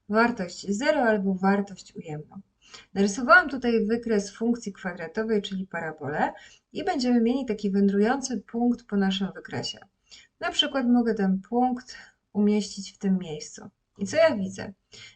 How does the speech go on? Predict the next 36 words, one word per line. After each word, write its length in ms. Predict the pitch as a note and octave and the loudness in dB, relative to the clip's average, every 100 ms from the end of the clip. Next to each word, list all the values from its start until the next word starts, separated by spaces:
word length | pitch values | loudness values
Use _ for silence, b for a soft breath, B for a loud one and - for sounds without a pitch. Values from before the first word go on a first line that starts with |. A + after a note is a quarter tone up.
| - | -14
Widzę, 220 | - - | -6 -4
że 120 | C#4+ | 0
moja 320 | A#3+ B3 C4 A#3+ | 2 2 2 0
funkcja 560 | - F3 - - F#3 | -2 -12 -12 -6 -2
dla 140 | A3 G3+ | 0 0
tego 240 | F#3+ G3 | 2 2
żółtego 440 | G3 F#3+ A3 A#3+ | 2 0 0 0
argumentu, 720 | A#3 G3+ F#3+ F3+ D#3+ D3+ G3 | 2 2 0 -8 -10 -8 -6
to 80 | G#3+ | -4
jest 260 | F#3+ - - | -4 -6 -4
ta 80 | F#3+ | 0
żółta 340 | G#3 A3+ A3 | 0 0 -2
kropeczka, 560 | G3 F#3+ G3+ G3+ G#3 F3+ | -4 -4 -4 -4 -6 -6
która 200 | F#3+ F3 | -8 -10
jest 140 | F3 | -8
zaznaczona 600 | F#3 F#3 F#3+ G3 A3+ F#3+ | -8 -2 0 0 0 -2
na 160 | E3+ D3+ | -4 -6
osi 320 | F#3+ - - | -8 -10 -18
xów, 340 | - - A#3 A#3+ B B B _ | -12 -4 -4 -4 B B B _
przyjmuje 600 | - A3 A3 A3+ D4 D4 | 0 2 4 2 0 -2
wartość 680 | A3 G#3+ A#3+ A#3+ A3 G#3+ - | -2 2 2 0 -2 -4 -6
cztery. 560 | - - - E3+ - G3 - _ | -16 -14 -8 -6 -6 -12 -16 _
To 120 | - A#3 | -8 -4
ta 120 | B3+ | -2
czerwona 460 | B3+ B3 A#3 G3 | -2 0 0 -2
kropka 360 | F#3 F#3+ F#3+ G3+ | -2 -6 -2 -2
zaznaczona 580 | F#3 F3 F3 F#3+ E3 G#3 | -4 -8 -12 -10 -2 0
na 200 | G#3 F#3 | 0 -2
osi 260 | F#3+ B3 A3 | -6 -2 -2
y. 200 | - - _ _ _ B B B B _ | -2 -6 _ _ _ B B B B _
Czyli 600 | - A#3 G#3+ G#3+ G3+ G3 _ - | 0 2 4 4 2 0 _ -10
wartość 600 | F#3+ F#3 F#3+ F#3+ A3 A3+ | 2 4 4 0 -2 -2
cztery, 420 | - - C#4+ G3+ | -8 0 2 2
czyli 220 | F#3+ G3+ G3 | -2 0 2
wartość 460 | F#3+ F#3+ G3 G#3+ | 2 2 0 -2
dodatnią. 800 | F#3+ G#3+ A#3+ B3+ B3+ - D#3+ C#3 | 0 2 6 6 4 -6 -6 -8